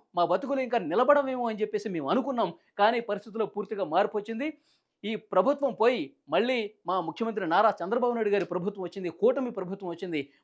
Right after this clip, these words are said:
మళ్ళీ మా రాజధాని మాకు వస్తుందంటూ" వాళ్ళ కళ్ళలో ఆనందం కనిపిస్తుంది.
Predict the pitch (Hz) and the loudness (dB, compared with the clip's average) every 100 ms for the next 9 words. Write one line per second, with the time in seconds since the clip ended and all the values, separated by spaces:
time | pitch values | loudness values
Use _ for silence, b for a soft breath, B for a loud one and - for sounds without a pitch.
0 | 156 180 214 175 147 208 247 240 180 170 | -2 0 2 2 4 4 2 0 -2 -4
1 | 160 190 175 175 156 b b _ 156 151 | -8 -8 -6 -4 -6 b b _ 0 0
2 | 143 156 180 175 143 - 170 240 240 214 | 0 0 4 4 2 0 2 2 0 -6
3 | 185 170 - 156 151 | -8 -10 -8 -4 -4